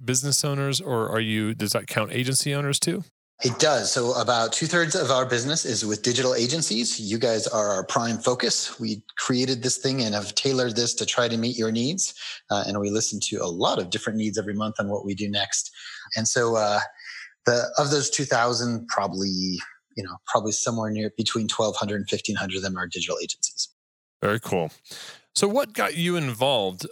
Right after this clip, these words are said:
Speaker 1: I know that the business was not founded by you. Uh, you're currently the C E O. So how did that whole story evolve?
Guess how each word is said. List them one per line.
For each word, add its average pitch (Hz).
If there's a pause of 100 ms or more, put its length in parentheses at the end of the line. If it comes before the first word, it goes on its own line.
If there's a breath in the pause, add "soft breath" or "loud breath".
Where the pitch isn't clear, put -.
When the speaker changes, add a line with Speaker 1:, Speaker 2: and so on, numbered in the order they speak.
Speaker 1:
I 127
know 127
that 123
the 123
business 113
was 113
not 104
founded 151
by 98
you. 104 (100)
Uh, 107
you're 110
currently 117
the 107
C 127
E 143
O. 277
So 139
how 170
did 151
that 139 (100)
whole 123
story 113
evolve? 95